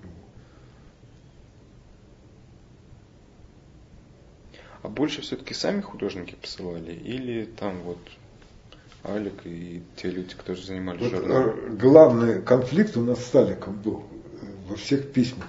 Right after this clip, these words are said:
Speaker 1: я ему это писал. Э, его идея, что всё должно поступать к нему централизованно, все московские материалы, все к нему, и он начнёт ссылать. Я ему объясняю, что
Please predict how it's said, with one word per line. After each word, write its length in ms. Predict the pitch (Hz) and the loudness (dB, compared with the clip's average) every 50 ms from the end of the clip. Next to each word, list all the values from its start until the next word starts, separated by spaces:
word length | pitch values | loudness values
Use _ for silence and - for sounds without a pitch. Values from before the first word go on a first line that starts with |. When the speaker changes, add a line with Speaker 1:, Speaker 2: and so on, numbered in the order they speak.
| - 101 | -10 -8
Speaker 1:
я 80 | 98 | -8
ему 180 | 95 92 92 92 | -6 -6 -8 -8
это 160 | 85 - - - - | -10 -12 -16 -18 -16
писал. 380 | 107 104 - - 92 82 - - - - - - - - - - - - - - - - - - - - - - - | -16 -16 -14 -14 -14 -14 -14 -14 -18 -20 -20 -20 -20 -20 -20 -20 -20 -20 -20 -20 -20 -20 -20 -20 -20 -20 -20 -20 -16
Э, 40 | 349 330 339 - - - - - - - - - - - - - - - - - - - - - - - - - - - - - - - - - | -14 -14 -12 -12 -14 -14 -14 -14 -14 -16 -16 -18 -20 -20 -20 -20 -20 -20 -20 -20 -20 -20 -20 -20 -20 -20 -20 -20 -20 -20 -20 -20 -20 -20 -20 -12
его 380 | 110 107 123 131 160 190 185 165 | -2 2 4 10 12 12 12 12
идея, 280 | 143 120 127 143 127 110 | 12 12 8 8 6 6
что 220 | - - 110 107 | 4 -2 -6 -8
всё 400 | - - - - - 180 196 175 | -8 -8 -8 2 6 8 8 8
должно 300 | 143 143 131 - 147 156 | 8 6 4 6 2 0
поступать 580 | - - 127 - - - 113 - 123 120 117 - | 0 -2 -6 -8 -6 -10 -10 -4 -4 -4 -4 -4
к 120 | - - | -8 -4
нему 260 | 113 110 107 98 92 - - - | -4 -2 -2 -4 -8 -12 -14 -16
централизованно, 800 | 92 - - - 104 101 104 107 98 98 107 95 90 87 85 - - | -16 -14 -12 -12 -10 -8 -8 -8 -6 -4 -6 -6 -6 -10 -16 -18 -16
все 240 | - - 120 113 110 110 110 107 101 | -6 -2 -2 -2 -2 -4 -8 -8 -6
московские 560 | 107 113 - - - 123 113 - - - 110 110 | -8 -8 -6 -4 -4 -4 -4 -4 -4 -4 -2 -2
материалы, 500 | 107 - - 120 127 143 151 151 139 120 | -2 -4 -4 -2 0 0 2 2 0 -2
все 180 | - - 120 | -4 -4 -8
к 120 | 117 - 113 | -8 -6 -6
нему, 240 | 120 127 147 180 185 | -4 0 2 2 2
и 240 | - - - 107 | 0 -2 -2 0
он 240 | 113 135 165 165 143 | 0 2 2 0 -2
начнёт 460 | 127 120 - - - 104 98 110 113 - - | -2 -6 -8 -10 -14 -14 -14 -14 -14 -16 -16
ссылать. 260 | - - 117 - - - - - - - - - - - - - - - - | -20 -20 -20 -20 -20 -20 -20 -20 -20 -20 -20 -20 -20 -20 -20 -20 -20 -16 -4
Я 180 | - - 131 156 | 4 6 6 6
ему 180 | 160 156 160 | 8 6 6
объясняю, 560 | 151 135 131 147 160 - - 151 135 120 110 - | 4 4 4 4 2 2 2 0 2 2 2 -2
что 180 | - - 113 | -6 -8 -8